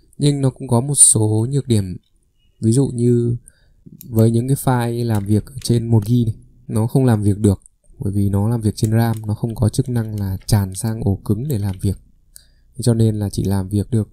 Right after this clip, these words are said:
những cái file dưới một gi thôi. Nhược điểm khác đấy là nó không cài được các cái plugin nữa.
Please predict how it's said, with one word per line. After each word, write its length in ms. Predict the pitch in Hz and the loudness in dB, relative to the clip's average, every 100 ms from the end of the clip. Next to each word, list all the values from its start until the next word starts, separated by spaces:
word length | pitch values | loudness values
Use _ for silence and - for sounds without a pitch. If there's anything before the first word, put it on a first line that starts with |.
| - | -8
những 140 | 117 | -6
cái 120 | 120 | -6
file 520 | - 123 117 110 110 110 | -2 0 0 -2 -6 -6
dưới 220 | - 113 | 2 4
một 180 | 139 117 | 4 2
gi 180 | 117 117 | 0 0
thôi. 100 | 113 - _ _ | -2 -6 _ _
Nhược 180 | 143 120 | 2 6
điểm 160 | 120 98 | 6 4
khác 380 | 156 160 - | 2 0 0
đấy 160 | 110 104 | 0 0
là 180 | 120 104 | 2 0
nó 120 | 104 | -2
không 240 | - 127 | -4 -6
cài 220 | 113 104 98 | 0 0 0
được 140 | 92 | -2
các 140 | 123 | -4
cái 80 | - - | -4 0
plugin 440 | 113 120 123 113 | 0 0 -2 -2
nữa. 120 | 120 | -6